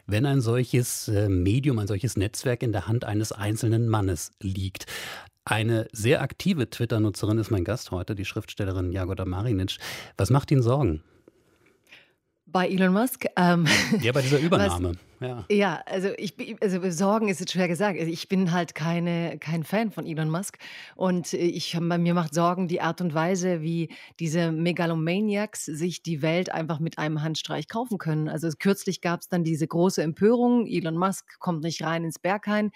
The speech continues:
Speaker 2: und über Nacht steht jetzt, er will Twitter kaufen. Twitter ist immerhin international, ich würde sagen, für die Medien mit das einflussreichste Portal, in dem so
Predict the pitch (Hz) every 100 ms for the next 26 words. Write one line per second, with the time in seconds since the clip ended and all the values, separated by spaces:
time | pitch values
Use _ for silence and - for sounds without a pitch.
0 | - - - 185 208 185 170 190 233 -
1 | - 196 190 170 - 170 175 170 - 180
2 | 202 - 196 208 - 233 185 185 180 165
3 | 165 180 180 180 180 185 170 156 160 165
4 | 170 - 175 202 175 175 170 170 156 156
5 | 202 196 185 175 175 170 - 151 202 -
6 | 185 160 180 175 180 - 160 151 151 156
7 | 185 - - - - - 175 160 185 190
8 | 170 170